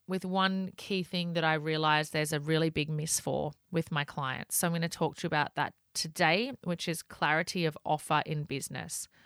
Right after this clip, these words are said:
So being clear with what you offer. Now, I'm just gonna give you a little bit of background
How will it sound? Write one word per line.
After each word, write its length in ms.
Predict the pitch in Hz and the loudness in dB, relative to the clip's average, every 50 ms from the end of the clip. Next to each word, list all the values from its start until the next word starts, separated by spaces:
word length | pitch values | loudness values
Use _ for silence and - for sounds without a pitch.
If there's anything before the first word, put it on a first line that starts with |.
| - - - _ _ _ _ | -20 -20 -20 _ _ _ _
So 140 | - 185 | -6 -4
being 300 | 175 - 180 180 180 175 | 2 4 4 4 4 2
clear 300 | - - - 208 196 196 | -2 -2 0 4 4 4
with 160 | 190 190 - - | 4 2 2 2
what 140 | 180 - | 0 0
you 140 | - 170 - - | 2 -4 -4 -2
offer. 360 | - 143 135 - - - - - _ _ _ - _ _ _ _ _ _ _ _ - | -4 -6 -4 -4 -6 -6 -6 -8 _ _ _ -20 _ _ _ _ _ _ _ _ 4
Now, 200 | 185 185 190 185 | 6 8 8 8
I'm 140 | - 214 208 | 6 4 2
just 160 | 240 247 - | 2 0 2
gonna 120 | 262 247 247 | 2 2 2
give 200 | 214 233 220 220 | 2 2 2 6
you 120 | 220 202 | 6 6
a 40 | 196 | 6
little 300 | 180 185 208 208 214 190 | 6 6 6 6 8 6
bit 100 | 208 202 | 6 4
of 100 | 196 180 | 4 4
background 720 | - 180 185 - - 202 190 185 180 180 180 180 180 - | 4 4 4 4 6 8 10 10 10 10 8 4 0 -4